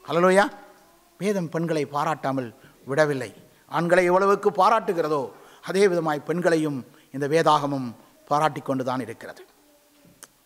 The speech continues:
ஹல்லேலூயா. மூன்றாவது தீர்க்கதரிசி, பழைய ஏற்பாட்டில் அதிகமாக மதிக்கப்பட்ட பெண் தீர்க்கதரிசி, குறிப்பிடப்பட்டுள்ள மூன்றாவது பெண் உல்ஸ்தாள். இவள்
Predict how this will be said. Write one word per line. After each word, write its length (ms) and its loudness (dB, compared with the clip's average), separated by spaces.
ஹல்லேலூயா. 420 6
மூன்றாவது 600 6
தீர்க்கதரிசி, 640 2
பழைய 280 4
ஏற்பாட்டில் 500 0
அதிகமாக 580 2
மதிக்கப்பட்ட 480 0
பெண் 200 -2
தீர்க்கதரிசி, 540 0
குறிப்பிடப்பட்டுள்ள 840 2
மூன்றாவது 520 4
பெண் 160 0
உல்ஸ்தாள். 520 0
இவள் 220 4